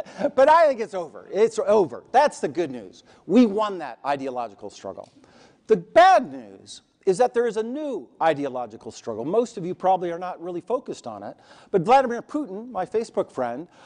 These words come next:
uh, thinks that he's fighting an ideological struggle against the West, against liberalism,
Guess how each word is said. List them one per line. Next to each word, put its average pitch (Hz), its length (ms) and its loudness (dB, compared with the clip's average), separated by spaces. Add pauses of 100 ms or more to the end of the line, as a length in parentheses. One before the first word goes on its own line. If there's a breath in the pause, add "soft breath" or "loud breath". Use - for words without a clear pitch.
(220 loud breath)
uh, 156 580 4 (160)
thinks 214 340 0
that 160 100 -2
he's 214 300 -2
fighting 190 360 0
an 147 60 -10
ideological 135 640 -10
struggle 123 540 -6
against 135 320 -10
the 131 80 -6
West, 117 480 -8 (400 soft breath)
against 151 320 -6
liberalism, 127 640 -8